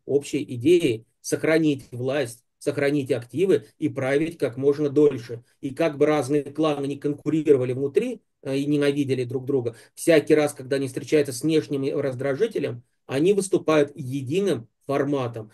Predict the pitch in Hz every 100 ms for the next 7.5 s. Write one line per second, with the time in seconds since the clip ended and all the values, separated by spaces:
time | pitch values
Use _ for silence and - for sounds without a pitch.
0 | _ 131 127 143 147 147 131 127 - 202
1 | 214 165 - 151 143 120 113 113 - _
2 | _ 170 175 190 190 151 180 156 143 139
3 | 147 - 165 147 139 208 233 208 139 127
4 | 165 - 185 190 143 - - - 143 143
5 | 175 175 156 143 143 127 - 180 208 -
6 | 127 120 110 120 165 175 - - - 123
7 | - 131 - 131 64